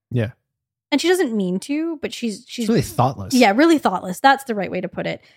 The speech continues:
Speaker 2: And she recognizes after she says it how thoughtless it was, but it's too late.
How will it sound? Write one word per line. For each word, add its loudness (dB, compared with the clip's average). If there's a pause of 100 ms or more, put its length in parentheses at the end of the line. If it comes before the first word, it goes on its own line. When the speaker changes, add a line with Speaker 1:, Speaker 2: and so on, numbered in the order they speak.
(280)
Speaker 2:
And 4
she 2
recognizes 4
after -4
she -8
says -8
it -8
how -2
thoughtless -6
it -12
was, -6
but -12
it's -8
too -8
late. -8